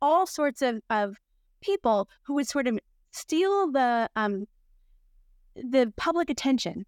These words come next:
the, the attention of the news, <laughs> steal all of the attention of the news, the news cycle, to be, uh, to pay attention instead to all of this sort of pageantry as, instead of the steel strike.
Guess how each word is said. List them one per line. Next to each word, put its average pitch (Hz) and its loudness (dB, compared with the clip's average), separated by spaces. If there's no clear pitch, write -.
the, 226 0
the 214 -2
attention 359 0
of 254 0
the 254 2
news, 226 0
<laughs> - -20
steal 392 0
all 294 2
of 381 -4
the 339 -2
attention 294 -2
of 262 -6
the 247 0
news, 233 -4
the 269 -2
news 311 2
cycle, 208 0
to 277 -4
be, 247 -4
uh, 262 -2
to 269 -2
pay 339 0
attention 320 0
instead 277 0
to - -2
all 262 4
of 240 -4
this 240 -4
sort 254 -2
of 226 -8
pageantry 208 -2
as, 254 -2
instead 285 0
of 226 -4
the 233 -6
steel 220 -2
strike. 175 -4